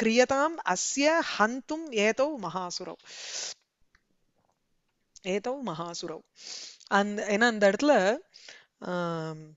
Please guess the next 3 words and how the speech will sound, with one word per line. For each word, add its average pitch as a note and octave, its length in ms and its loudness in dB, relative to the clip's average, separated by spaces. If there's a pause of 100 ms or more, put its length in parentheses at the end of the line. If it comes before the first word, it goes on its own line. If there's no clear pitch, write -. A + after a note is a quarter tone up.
(600)
இன்னொரு B3 440 2
அவனுடைய G#3 600 4
மந்திரியா, D4 580 4